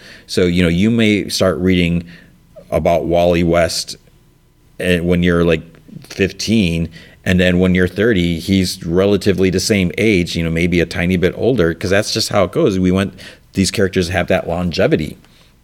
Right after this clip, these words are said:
So they have a new kid, <laughs> and I don't, I don't, I don't understand how. Um,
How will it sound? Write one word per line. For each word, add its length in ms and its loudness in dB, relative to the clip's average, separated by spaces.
So 400 0
they 100 -4
have 160 2
a 40 0
new 260 2
kid, 320 -2
<laughs> 300 -20
and 180 -10
I 120 0
don't, 180 0
I 100 0
don't, 280 -2
I 120 2
don't 240 0
understand 640 0
how. 380 0
Um, 680 -2